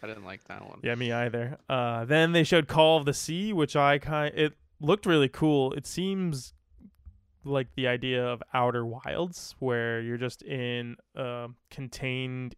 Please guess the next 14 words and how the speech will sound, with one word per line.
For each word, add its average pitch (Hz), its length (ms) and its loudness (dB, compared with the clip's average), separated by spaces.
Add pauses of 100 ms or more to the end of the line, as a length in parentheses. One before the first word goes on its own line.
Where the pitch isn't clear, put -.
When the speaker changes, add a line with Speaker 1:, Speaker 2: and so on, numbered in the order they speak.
Speaker 2:
ecosystem 143 640 -4
and 123 100 -6
you're 117 140 -6
exploring, 123 500 -6
solving 117 360 -6 (260)
puzzles. 220 640 -8 (840)
That's - 220 -6
what 131 120 -4 (160)
I 123 220 0
Speaker 1:
But 87 80 -10 (180)
Speaker 2:
got 131 220 -2
from - 140 -6
it. 170 60 -2
Speaker 1:
underwater? 110 500 -4